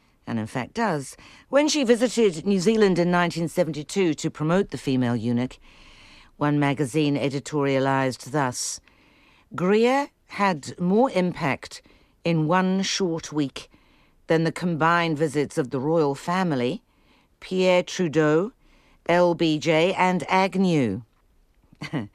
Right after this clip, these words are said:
And of course she received a police summons alleging she used indecent language in Auckland,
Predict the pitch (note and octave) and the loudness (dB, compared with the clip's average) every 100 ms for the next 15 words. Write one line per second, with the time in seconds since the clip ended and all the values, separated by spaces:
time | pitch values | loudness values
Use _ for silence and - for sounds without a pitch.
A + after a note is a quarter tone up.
0 | - - - - _ - D3+ C#3+ - D3 | -20 -20 -20 -20 _ -2 0 0 -4 -4
1 | C3 D#3 C#3+ - D3 C3+ C3+ C#3+ C3+ B2 | -2 -2 -4 -2 -2 -2 -4 -4 -6 -6
2 | - E3 G#3 G3+ F3 D#3 C#3 B2+ C3 C3 | -2 0 2 0 0 0 0 -2 -6 -4
3 | C3+ C3 A#2+ A#2+ A#2 A#2+ G#2 A2+ B2 F3+ | -4 -4 -4 -4 -4 -4 -6 -4 0 0
4 | F#3+ D3+ C3+ D3 F3 - C#3+ A#2+ | 0 -2 -2 -4 -4 -4 -6 -6